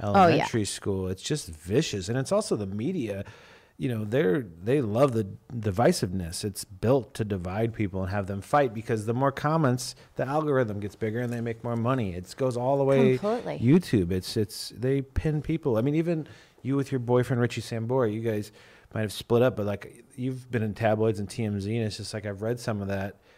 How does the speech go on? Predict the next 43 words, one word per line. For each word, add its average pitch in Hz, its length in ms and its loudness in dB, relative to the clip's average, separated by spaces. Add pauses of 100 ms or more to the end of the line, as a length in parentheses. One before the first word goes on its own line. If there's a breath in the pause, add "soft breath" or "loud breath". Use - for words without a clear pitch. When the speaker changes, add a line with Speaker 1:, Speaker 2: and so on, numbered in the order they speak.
(180 soft breath)
Speaker 2:
and 202 180 2
Speaker 1:
Mm-hmm. 202 140 0
Speaker 2:
it's 247 120 -6
just 127 160 -8
not 139 380 0
even 120 160 2
close 123 320 2
to 107 80 -8
being 107 240 -2
true, 165 300 2
but 104 160 0
it 107 100 -2 (100)
gets 147 220 2
Speaker 1:
Oh, 269 100 6
there 277 140 8
was 220 180 6
Speaker 2:
people's 214 60 2
Speaker 1:
so 254 80 6
much 262 320 8
Speaker 2:
reaction. 202 80 2
Speaker 1:
shit, 220 320 4
yeah, 190 340 6
'cause 190 240 -4
we, 214 320 4
you 185 100 -2
know, 170 120 4
did 160 100 0
a 175 80 2
whole 165 260 6
record 165 460 2
together 160 480 4
and 139 320 -4
R 151 220 2
S 156 160 -4
O 156 100 2
and 156 100 0
all 151 120 2
that - 160 2
kind 160 100 -2
of 156 60 -4
stuff, 160 260 2
and 139 100 2
then, 147 200 2